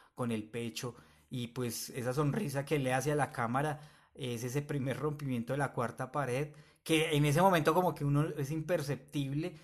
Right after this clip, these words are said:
pero, pues, obviamente me acordé de Deadpool, pues, que, de Deadpool, que todo mundo, pues, que, "Ah, que Deadpool, que la cuarta pared", pero realmente creo que es, es, es, eh, Christopher Reeve quien, quien hace, pues, ese primer rompimiento de la cuarta pared, increíble, ¿no?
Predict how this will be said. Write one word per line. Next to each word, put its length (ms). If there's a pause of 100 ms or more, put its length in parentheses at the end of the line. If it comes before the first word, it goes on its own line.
(380)
pero, 380
pues, 160
obviamente 420
me 80
acordé 320
de 160
Deadpool, 400
pues, 220
que, 180
de 160
Deadpool, 420
que 140
todo 300
mundo, 320
pues, 180
que, 120
"Ah, 200
que 140
Deadpool, 400
que 80
la 120
cuarta 300
pared", 320
pero 220
realmente 480
creo 180
que 120
es, 120 (380)
es, 320
es, 480
eh, 120
Christopher 540
Reeve 500
quien, 260
quien 280
hace, 320
pues, 300 (260)
ese 220
primer 340
rompimiento 640
de 80
la 80
cuarta 400
pared, 400
increíble, 600
¿no? 220